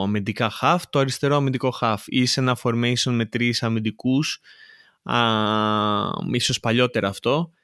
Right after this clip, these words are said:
με τρεις αμυντικούς και τέσσερις μπροστά τους, το αριστερό wing back, ρε παιδί μου. Αυτό ήταν για μένα ο Μιχαήλοβιτς. Είχε ταλέντο, δεν ήταν ο τύπος όμως που θα, θα κάτσει να ντριμπλάρει, ο τύπος που θα, μ,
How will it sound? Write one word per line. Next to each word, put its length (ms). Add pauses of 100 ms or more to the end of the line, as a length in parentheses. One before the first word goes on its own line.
(120)
με 100
τρεις 180
αμυντικούς 380
και 120
τέσσερις 340
μπροστά 380
τους, 240
το 120 (640)
αριστερό 840
wing 340
back, 120
ρε 80
παιδί 240
μου. 180 (320)
Αυτό 520 (100)
ήταν 240
για 100
μένα 460 (200)
ο 80
Μιχαήλοβιτς. 640 (200)
Είχε 580 (520)
ταλέντο, 640 (380)
δεν 300
ήταν 240
ο 80
τύπος 280
όμως 240
που 240
θα, 240
θα 100
κάτσει 300
να 120
ντριμπλάρει, 640
ο 100
τύπος 340
που 120
θα, 420 (460)
μ, 340